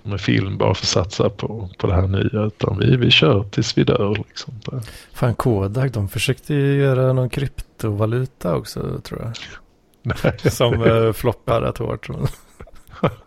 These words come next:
Speaker 1: Det
Speaker 2: Stack-, stackarna, alltså.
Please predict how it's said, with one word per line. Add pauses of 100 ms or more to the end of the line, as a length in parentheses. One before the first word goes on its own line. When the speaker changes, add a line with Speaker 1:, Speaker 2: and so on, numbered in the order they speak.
(840)
Speaker 1:
Det
Speaker 2:
Stack-,
stackarna,
alltså.